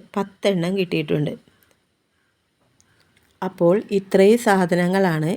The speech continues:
എനിക്ക് കൃഷിഭവനിൽ നിന്നും കിട്ടിയത്. ഇത് എല്ലാം കൂടി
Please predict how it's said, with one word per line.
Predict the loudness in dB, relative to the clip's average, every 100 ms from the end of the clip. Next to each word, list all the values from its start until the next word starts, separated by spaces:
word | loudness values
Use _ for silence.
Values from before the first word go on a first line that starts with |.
| 0
എനിക്ക് | 0 0 0 0
കൃഷിഭവനിൽ | 2 2 2 2 2 2 2
നിന്നും | 2 0 -2
കിട്ടിയത്. | -2 0 4 4 2 -4 _ _ _ -6
ഇത് | -2 0 0
എല്ലാം | 2 2 0 0
കൂടി | 0